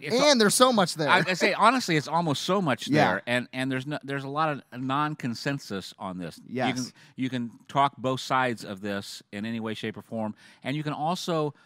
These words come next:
Speaker 1: mold it any way that you want to. You can, you can take the scriptures that you wanna ch-, you know, pick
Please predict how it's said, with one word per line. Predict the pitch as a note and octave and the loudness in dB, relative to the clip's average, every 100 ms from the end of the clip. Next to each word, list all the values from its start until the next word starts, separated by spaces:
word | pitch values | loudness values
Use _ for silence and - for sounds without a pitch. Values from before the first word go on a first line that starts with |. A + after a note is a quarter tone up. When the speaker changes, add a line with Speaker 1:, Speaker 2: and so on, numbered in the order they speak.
| _ _ | _ _
Speaker 1:
mold | A2+ B2+ E3 G#3+ D3 | -6 0 0 0 -2
it | G#2+ | -6
any | A2+ G#2+ | -6 -4
way | G#2 G2+ G2 | -2 -2 -2
that | F2+ | -4
you | F#2+ G2 | -6 -6
want | F#2+ | -6
to. | F2+ | -6
You | F2 A2 | -6 -6
can, | A#2+ A2 | -6 -8
you | A2+ A#2+ | -8 -8
can | A#2+ | -4
take | D#3 F3+ | -4 -4
the | |
scriptures | D#3 E3 D#3 C#3 | -6 -8 -8 -6
that | A#2+ A2+ | -6 -6
you | B2+ C3+ | -6 -4
wanna | B2+ A2+ - - - | -4 -4 -8 -20 -16
ch-, | - D3 - | -12 -12 -12
you | A#2 A#2 | -10 -8
know, | G#2 G2 F2 - - | -6 -8 -10 -20 -8
pick | G#3 F3+ C#3 | -4 -2 -2